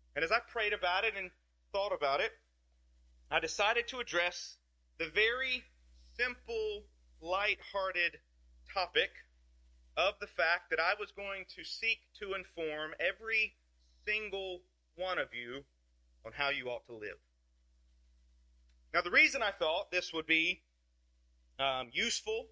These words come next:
a useful topic to address is because, one, if you do not like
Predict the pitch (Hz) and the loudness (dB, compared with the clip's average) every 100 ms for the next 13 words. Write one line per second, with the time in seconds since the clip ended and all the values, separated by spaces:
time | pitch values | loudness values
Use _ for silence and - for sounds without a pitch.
0 | 131 151 170 147 - - 190 - 254 - | -6 -4 -4 -8 -4 0 2 2 0 -2
1 | _ _ - - - - - - 180 170 | _ _ -20 -20 -20 -20 -20 -10 -2 -2
2 | - 180 220 - 185 175 175 - 185 190 | 4 4 4 2 -4 -2 -6 -2 0 0
3 | 202 202 190 - - _ - 220 202 233 | -4 -6 -8 -10 -14 _ -4 -2 2 0
4 | 285 - _ _ _ _ - 139 165 160 | 0 -10 _ _ _ _ -6 -6 -6 -4
5 | 202 196 185 165 175 180 | 0 2 0 0 2 2